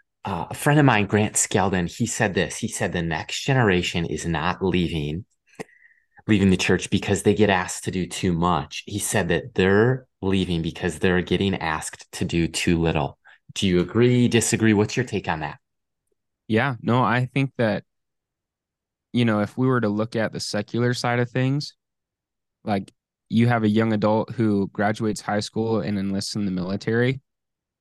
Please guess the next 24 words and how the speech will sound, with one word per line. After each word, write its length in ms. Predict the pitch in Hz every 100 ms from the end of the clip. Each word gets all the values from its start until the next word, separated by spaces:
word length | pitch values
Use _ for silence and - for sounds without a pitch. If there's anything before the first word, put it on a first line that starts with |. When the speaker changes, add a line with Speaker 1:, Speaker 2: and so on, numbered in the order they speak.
| _ _ _ _ _ _ _ _
Speaker 2:
They're 100 | 101
gonna 140 | 107
be 120 | 110 110
trained 360 | - 107 120
and 80 | 110
they're 80 | 104
gonna 180 | 107 104
be 120 | 104
holding 320 | 107 107 98
a 40 |
firearm 600 | 98 104 101 104 107 110 107
and 80 |
they're 80 | 101
gonna 140 | 98 101
be 160 | 101
asked 260 | 85 101 -
to 80 | 98
do 160 | 101
things 380 | - 95 107 -
that 100 | 104
are 80 | 98
pretty 280 | - 104 101
Speaker 1:
Yep. 80 |
Speaker 2:
renowned. 480 | 98 90 90 95 127